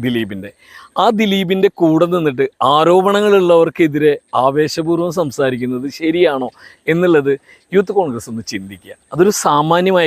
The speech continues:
കാര്യമാണ്, ഇതൊന്നും പറയണ്ട എന്ന് തന്നെയാണ് നിശ്ചയമായും വിചാരിച്ചത്. പക്ഷേ ഓരോ ഭാഗത്ത് മാത്രം നിന്ന് പറയുമ്പോൾ നമ്മൾ ഈ കണ്ട കാര്യങ്ങൾ മുഴുവൻ ഇവിടെ ഈ പൊതുസമൂഹത്തിലുണ്ട്. കുറേ കാലം കഴിഞ്ഞിട്ട് വരുമ്പോൾ പഴയ കാര്യങ്ങളൊക്കെ മറന്നുപോയല്ലോ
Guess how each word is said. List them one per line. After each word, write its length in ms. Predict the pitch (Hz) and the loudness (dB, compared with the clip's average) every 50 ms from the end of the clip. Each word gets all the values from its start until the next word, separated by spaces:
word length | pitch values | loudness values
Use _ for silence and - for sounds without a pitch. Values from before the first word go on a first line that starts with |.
| 139 139 | 2 0
കാര്യമാണ്, 260 | 120 113 113 123 139 | 0 -2 -2 -4 -2
ഇതൊന്നും 220 | 160 196 208 226 208 - | -2 0 0 -2 0 0
പറയണ്ട 400 | 208 180 180 190 196 190 185 185 202 208 202 | 0 2 2 2 0 0 2 4 4 4 4
എന്ന് 120 | 196 196 196 | 2 0 -4
തന്നെയാണ് 300 | 185 175 160 147 139 - - - - - - - _ - 156 175 | -4 -4 -4 -4 -6 -8 -10 -14 -20 -20 -20 -16 _ -4 -2 -2
നിശ്ചയമായും 640 | 180 - - - 240 226 226 220 208 190 180 175 165 | -2 -2 0 2 4 4 6 4 2 0 -4 -4 -4
വിചാരിച്ചത്. 460 | 143 131 123 110 104 - - 101 95 _ _ _ _ _ - | -6 -6 -6 -6 -8 -12 -18 -20 -20 _ _ _ _ _ -10
പക്ഷേ 240 | 135 - - 143 117 117 - - - - - - - _ _ _ _ _ _ _ _ _ _ _ _ - 180 196 | -8 -6 -4 -6 -6 -6 -10 -18 -20 -20 -20 -20 -20 _ _ _ _ _ _ _ _ _ _ _ _ 2 4 6
ഓരോ 240 | 208 220 233 247 269 277 247 190 202 | 6 6 6 4 4 2 0 0 2
ഭാഗത്ത് 500 | 196 196 202 214 208 196 233 196 - 269 254 247 | 2 4 2 2 2 0 -2 -2 -2 -2 0 0
മാത്രം 340 | 226 220 214 - 240 240 240 240 | 0 0 0 -2 -2 0 0 0
നിന്ന് 180 | 226 226 226 202 - | 0 0 0 0 2
പറയുമ്പോൾ 400 | 208 185 175 165 156 147 147 135 110 95 _ _ _ _ _ 131 | 2 2 0 -2 -2 -4 -4 -6 -6 -8 _ _ _ _ _ -4
നമ്മൾ 160 | 135 143 165 185 208 | -4 0 0 0 0
ഈ 40 | 196 - 202 | 0 -2 -4
കണ്ട 160 | 180 170 170 175 185 | -2 -2 0 0 0
കാര്യങ്ങൾ 340 | 185 175 165 160 151 151 151 147 151 - 143 131 | 2 0 0 0 0 -2 -2 -2 -2 -4 -4 -4
മുഴുവൻ 260 | 139 139 143 151 156 160 156 | -2 0 2 2 0 0 0
ഇവിടെ 140 | 147 143 147 | 0 0 0
ഈ 20 | 135 131 | 0 0
പൊതുസമൂഹത്തിലുണ്ട്. 840 | 135 120 120 110 - 117 113 117 117 104 107 120 120 113 101 95 - _ - - - - - - _ _ - | 0 0 0 -2 -4 -4 -4 -4 -4 -4 -4 -4 -4 -4 -4 -6 -14 _ -20 -20 -20 -20 -20 -20 _ _ 0
കുറേ 160 | 175 170 190 208 208 226 | 2 2 2 2 2 2
കാലം 200 | 202 202 214 208 214 | 2 2 2 2 0
കഴിഞ്ഞിട്ട് 340 | 202 190 170 170 165 160 190 | 0 0 0 -2 0 2 2
വരുമ്പോൾ 220 | 185 170 160 160 151 135 | 2 2 2 0 2 2
പഴയ 180 | 147 151 170 180 185 | 2 2 2 2 2
കാര്യങ്ങളൊക്കെ 440 | 180 175 180 180 180 170 151 185 175 165 | 2 2 2 0 0 0 0 0 2 2
മറന്നുപോയല്ലോ 640 | 151 147 147 160 170 170 165 151 143 139 131 123 | 2 0 0 -2 -2 0 0 0 0 -2 -6 -6